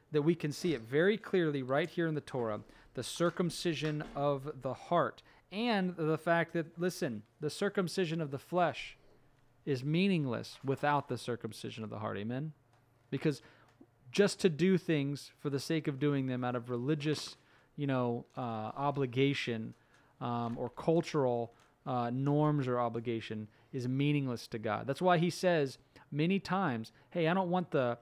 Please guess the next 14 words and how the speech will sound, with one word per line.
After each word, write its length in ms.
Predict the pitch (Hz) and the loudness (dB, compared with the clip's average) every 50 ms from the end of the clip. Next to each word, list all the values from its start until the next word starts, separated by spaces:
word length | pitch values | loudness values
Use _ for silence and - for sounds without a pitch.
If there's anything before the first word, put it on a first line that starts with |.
| _ - | _ -6
the 100 | 147 139 | -4 -4
blood 300 | 127 120 135 143 143 143 | -2 0 4 4 4 4
of 120 | 131 120 113 | 4 2 0
bulls 300 | 139 139 143 143 127 131 | 2 2 2 2 0 -2
and 160 | 127 120 110 | -4 -4 -2
goats 500 | 120 131 131 131 - - - - - - - - - - - _ | 0 2 2 0 0 -4 -10 -16 -16 -18 -20 -20 -20 -20 -20 _
or 160 | - 139 131 127 | -2 0 0 0
of 140 | 113 110 | 0 -2
rams. 640 | 123 131 135 139 147 139 120 110 107 113 - - - _ _ _ _ _ _ _ - | -2 0 0 2 2 0 0 -2 -6 -8 -12 -16 -20 _ _ _ _ _ _ _ -4
I 100 | 139 147 | 0 0
want 220 | 160 160 151 143 | 2 2 2 0
a 120 | 127 123 - _ _ _ _ _ _ _ _ _ _ | 0 -4 -8 _ _ _ _ _ _ _ _ _ _
contrite 600 | - - 139 127 - - - 156 151 156 160 - - | -4 -4 -4 -4 -4 -2 2 2 2 2 2 -2 -4
heart," 360 | - 135 143 160 143 - | -2 0 0 0 0 -2